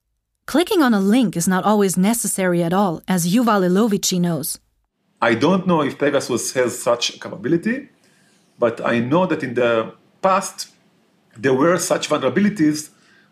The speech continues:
Speaker 2: that were corrected by, um, mobile phone operating system manufacturers that allowed somebody to compromise the mobile phone without the user intervention.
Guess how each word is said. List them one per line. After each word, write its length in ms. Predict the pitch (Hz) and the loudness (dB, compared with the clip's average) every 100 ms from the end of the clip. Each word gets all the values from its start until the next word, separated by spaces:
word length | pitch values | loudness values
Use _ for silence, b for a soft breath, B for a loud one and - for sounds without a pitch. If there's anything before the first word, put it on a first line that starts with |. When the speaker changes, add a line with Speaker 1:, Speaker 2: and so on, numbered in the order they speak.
| _ | _
Speaker 2:
that 260 | 113 120 117 | -4 -2 0
were 340 | 120 117 104 | 0 0 -2
corrected 760 | 98 135 117 160 - 113 117 - _ _ _ _ _ - | -4 0 2 2 -2 -4 -4 -12 _ _ _ _ _ -6
by, 300 | 120 113 113 | -2 0 2
um, 680 | 110 110 107 101 110 - - - | 2 2 0 -2 -4 -10 -10 -4
mobile 180 | 143 139 | 0 0
phone 180 | 139 139 | 0 -2
operating 440 | 131 127 127 117 | -2 -2 -2 -6
system 420 | - - 127 117 | -6 -6 -4 -4
manufacturers 840 | 117 117 - - 120 113 - - - b b b b _ _ | -4 -2 -2 -2 -2 -2 -2 -8 -12 b b b b _ _
that 360 | 120 113 - - _ - | -4 -4 -8 -12 _ -4
allowed 400 | 113 135 165 160 | 0 2 2 0
somebody 380 | - 156 147 131 | -2 -2 -2 -4
to 120 | 113 | -8
compromise 520 | - 151 170 143 139 | -2 -2 0 0 -2
the 80 | 120 | -2
mobile 220 | 131 143 | -2 -2
phone 280 | - 156 156 | -2 -4 -4
without 560 | 120 107 113 139 165 156 | -4 -6 -2 0 0 0
the 60 | |
user 240 | 113 117 120 | -4 -4 -2
intervention. 640 | 107 110 95 92 82 | -4 -4 -8 -8 -10